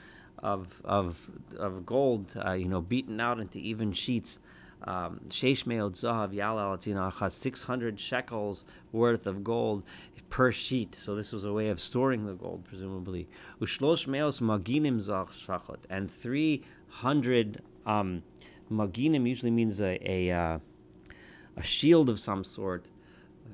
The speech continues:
uh, uh, made of also pure beaten gold. Ushloshes manim zahav. Uh, each one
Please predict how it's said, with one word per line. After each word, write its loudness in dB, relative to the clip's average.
uh, -12
uh, -8
made -2
of -4
also -2
pure 0
beaten 0
gold. 0
Ushloshes -2
manim -2
zahav. -4
Uh, 2
each -2
one 0